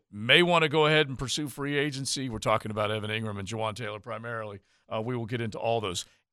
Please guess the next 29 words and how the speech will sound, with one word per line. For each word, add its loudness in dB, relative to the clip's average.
Evan 2
Ingram -2
did 0
talk 6
on -4
SiriusXM -2
N -2
F -6
L -2
Radio. 2
You -20
probably 0
heard, 4
if -8
you've -10
been -4
listening -2
this 0
morning, -2
some -2
of 0
it -10
throughout 2
the -12
show 4
or 0
throughout 2
the -8
day. 4